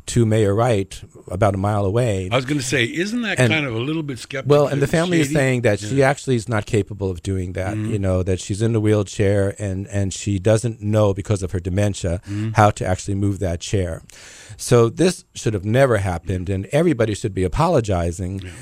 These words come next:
Speaker 1: And it sounds like instead everybody's saying, "Oh, it wasn't my fault," you know.
Speaker 2: Yeah, it's, it's, it's, <laughs> you know, that's why I, I guess, Anthony, why you became so in-, interested in this, because it seems like such a glaringly obvious area that we should all be concerned about.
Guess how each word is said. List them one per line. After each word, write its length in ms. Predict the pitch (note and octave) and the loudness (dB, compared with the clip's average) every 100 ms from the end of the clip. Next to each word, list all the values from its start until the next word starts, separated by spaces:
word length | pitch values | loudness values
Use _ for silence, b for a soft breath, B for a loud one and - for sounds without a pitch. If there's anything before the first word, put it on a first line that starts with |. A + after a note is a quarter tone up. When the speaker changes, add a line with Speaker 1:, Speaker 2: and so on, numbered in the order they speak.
| B2 - | -8 0
Speaker 1:
And 200 | G#2+ G#2+ | 0 2
it 40 | |
sounds 380 | - A#2 B2 A#2+ | 2 0 0 0
like 180 | G#2 G#2 | -2 -2
instead 400 | G2 A#2 G#2+ G#2 | -4 0 0 2
everybody's 480 | G2 G#2+ G#2+ G2+ | -2 0 0 -2
saying, 240 | - G2+ G2 | 0 -2 2
"Oh, 140 | A#2 G#2 | 0 0
it 60 | |
wasn't 240 | G#2 A2 G2 | -2 -2 -2
my 140 | G#2+ | -4
fault," 320 | - F#2 - - - _ _ | -4 -8 -10 -18 -20 _ _
you 120 | A2+ | -2
know. 220 | F#2+ F#2 G2 | -2 -2 -8
Speaker 2:
Yeah, 140 | - A#2 | -6 -4
it's, 240 | A#2 - | -4 -6
it's, 300 | - B2 - - | -10 -10 -10 -8
it's, 360 | B2+ - - - - | -8 -8 -18 -16 -12
<laughs> 500 | - - - - - | -10 -12 -18 -20 -8
you 100 | B2 | -2
know, 180 | B2 A2+ | 0 0
that's 280 | C3+ E3 - | 0 -2 -6
why 460 | A#2+ A2 C3+ C3+ G#2+ | -4 0 4 4 4
I, 380 | D2 G2+ - G#2 | 2 -4 -2 -4
I 40 | |
guess, 480 | F#2 B2 D#3 - - b b b | 0 0 0 -4 -10 b b b
Anthony, 340 | G#2+ A2 A2 | -4 -2 0
why 220 | G#2 A2 G#2+ | 2 4 4
you 260 | G#2 B2+ | 4 2
became 420 | A2 G#2 A#2 G#2 | 0 -2 -2 -2
so 220 | G2 A#2 G#2+ | -2 -2 -2
in-, 180 | G2 - | -2 -4
interested 480 | G2+ - - G#2+ G2 | -4 -4 -8 -6 -4
in 80 | |
this, 160 | G2 F#2 | -4 -6
because 400 | G2+ G#2 G#2 F2 B B B B | -6 -2 -2 -4 B B B B
it 140 | A2 | -4
seems 320 | - F#3+ F3 | -2 -2 0
like 180 | C#3+ A2+ | 0 0
such 380 | - D#3 - - - | 0 -2 -4 -12 -6
a 80 | G2+ | -6
glaringly 600 | E2 A#2 D3+ D#3 A#2+ G#2+ | -2 0 0 0 -2 -2
obvious 560 | G2+ C3 C#3 A#2 G2+ | -2 -4 -2 -2 -2
area 380 | - A#2+ A#2+ A2 | -4 -4 -2 -4
that 100 | G2 | -4
we 100 | G#2 | -4
should 200 | - A2+ | -4 -6
all 100 | A2 | -6
be 100 | A2 | -4
concerned 440 | G2+ F#2 - D#3+ C#3 | -6 -6 -6 -4 -4
about. 300 | E2 E2 | -6 -10